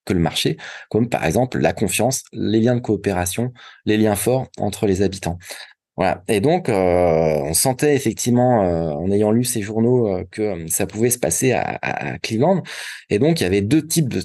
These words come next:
de politiques qui nous intéressaient plus particulièrement. La première, c'était la politique de démolition sans reconstruction. Et la deuxième, c'était la stratégie d'agriculture urbaine, qui elle-même a débouché sur une stratégie de relance de la ville, hein,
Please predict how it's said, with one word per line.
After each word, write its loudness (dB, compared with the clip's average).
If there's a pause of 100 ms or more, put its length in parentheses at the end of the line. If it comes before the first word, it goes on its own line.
de -6
politiques -2
qui -6
nous 0
intéressaient 0
plus -8
particulièrement. 0
La 2
première, 0
c'était -4
la -2
politique -6
de 0
démolition 2
sans -2
reconstruction. -4 (360)
Et -2
la 0
deuxième, 4
c'était 0
la -2
stratégie -2
d'agriculture -2
urbaine, 0 (280)
qui -4
elle-même 4
a 2
débouché -2
sur -6
une 0
stratégie -2
de -2
relance 2
de 0
la 2
ville, 0
hein, -2